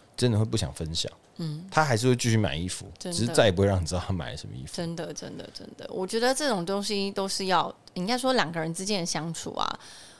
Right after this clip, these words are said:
Speaker 2: 我们一直，一直在讲，不要怕麻烦。但是你有一天一定会觉得，“好累哦，为什么我都是一个这么亲密的人，我还要在那边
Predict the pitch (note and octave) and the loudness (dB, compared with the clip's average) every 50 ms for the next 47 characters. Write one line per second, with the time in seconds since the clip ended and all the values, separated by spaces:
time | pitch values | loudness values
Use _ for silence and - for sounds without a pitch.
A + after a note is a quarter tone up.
0 | - - - F#3+ G3 G3+ G#3+ F#3+ D#4 C4+ A3+ - A3 A#3+ G3 F3 F#3 F#3 F3+ - | -16 -6 0 2 6 6 6 6 4 2 0 0 2 2 2 4 4 2 2 0
1 | E3+ C#3 - - - - - F3 F3 F#3 - - G3 E3 D3 C#3+ - - - - | -2 -4 -4 -6 -12 -6 -2 0 0 0 0 0 -2 -2 -2 -2 -6 -6 -6 -6
2 | - - - - - - - - - - - - - B3+ B3+ C#4 B3+ G#3+ F3+ F3 | -6 -6 -4 -4 -6 -6 -10 -16 -20 -20 -8 -2 -2 0 2 2 2 2 2 2
3 | F3 E3+ F3 E3+ - G#3 F#3+ F3+ G3 G#3+ G#3+ F#3+ G3 E3+ E3 E3+ - F3+ F#3 G3 | 0 0 -2 -2 -2 -2 0 0 0 0 0 0 -2 -2 -2 0 0 2 2 4
4 | A#3+ C4+ C4 B3 A3+ G#3 G3+ G3+ A3 A#3+ B3 A#3 A3+ G3+ F#3+ F#3 G#3 G#3+ G#3+ A#3 | 4 4 6 6 8 8 8 8 6 6 4 2 2 2 2 2 2 0 0 0
5 | A#3 G#3+ G3 G3 F#3 - - B3 G#3+ G#3 - A3 G#3+ A3+ G#3+ G#3 F3 F3+ F3 E3+ | -2 -2 0 0 -2 0 0 -2 -2 -2 0 0 0 0 0 0 0 0 0 2
6 | E3+ E3+ E3+ F3+ F3 F3+ F#3+ G3+ G#3 A3+ G#3+ G#3+ G#3+ G#3+ G#3+ G#3+ G3+ G3 F#3+ G3+ | 0 0 0 2 2 2 2 2 2 2 2 2 2 0 0 0 0 0 0 -2